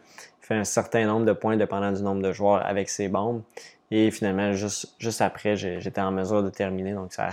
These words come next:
<laughs> ça a bien été à ce niveau-là. Et l'expérience a été vraiment très intéressante. C'est un jeu qui escalade vite à la fin. Donc, euh, souvent, ça, ça va très tranquillement. Puis, bang, bang, bang,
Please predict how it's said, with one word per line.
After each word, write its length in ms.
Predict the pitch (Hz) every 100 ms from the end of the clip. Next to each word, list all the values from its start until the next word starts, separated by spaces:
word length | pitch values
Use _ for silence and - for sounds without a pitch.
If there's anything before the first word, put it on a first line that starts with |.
| -
<laughs> 140 | -
ça 180 | - 110
a 60 | 113
bien 200 | 104 131
été 240 | 117 131
à 60 | 127
ce 120 | 127
niveau-là. 520 | 120 117 113 113 156 - - - -
Et 140 | 117
l'expérience 460 | 110 104 107 117 117
a 40 |
été 200 | 98 -
vraiment 500 | 107 107 127 143 107
très 220 | - 147
intéressante. 580 | 147 117 104 98 110 113
C'est 100 | 107
un 60 | 104
jeu 160 | 120
qui 140 | 147 113
escalade 480 | - - 120 117 110
vite 260 | 120 135
à 60 | 117
la 140 | 101
fin. 240 | - 113 131 - - - -
Donc, 280 | 107 98 87
euh, 680 | 92 92 92 92 90 90 90
souvent, 400 | - 95 98 101
ça, 340 | - 95 101
ça 180 | - 107
va 100 | 98
très 220 | - 113
tranquillement. 580 | - 107 101 98 101 113
Puis, 240 | - 98
bang, 300 | 92 107 107
bang, 240 | 104 104 104
bang, 320 | 110 120